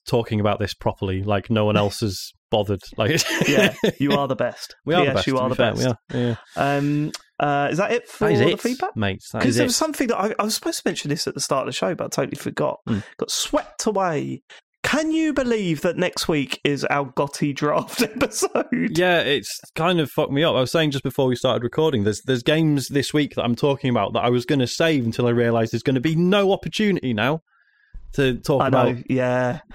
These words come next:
Speaker 1: games
Speaker 2: And
Speaker 1: we played
Speaker 2: there's,
Speaker 1: for the
Speaker 2: there's
Speaker 1: rest of the
Speaker 2: ones
Speaker 1: year.
Speaker 2: that I've, I've gone, "I'm gonna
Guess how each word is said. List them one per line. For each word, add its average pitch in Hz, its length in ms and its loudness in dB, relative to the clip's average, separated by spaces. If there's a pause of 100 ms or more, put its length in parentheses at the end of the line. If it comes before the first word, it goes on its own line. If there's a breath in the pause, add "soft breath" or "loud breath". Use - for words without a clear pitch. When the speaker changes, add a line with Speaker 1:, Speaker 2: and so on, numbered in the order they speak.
Speaker 1:
games 123 180 2
Speaker 2:
And - 120 2
Speaker 1:
we 160 40 2
played 117 100 4
Speaker 2:
there's, 117 40 2
Speaker 1:
for - 60 -2
the - 80 0
Speaker 2:
there's 165 180 2
Speaker 1:
rest - 0 -
of 180 240 0
the 196 80 2
Speaker 2:
ones 165 160 0
Speaker 1:
year. - 20 -
Speaker 2:
that - 80 -4
I've, - 160 2
I've - 40 -20
gone, 147 400 0 (300)
"I'm 147 200 0
gonna 160 220 0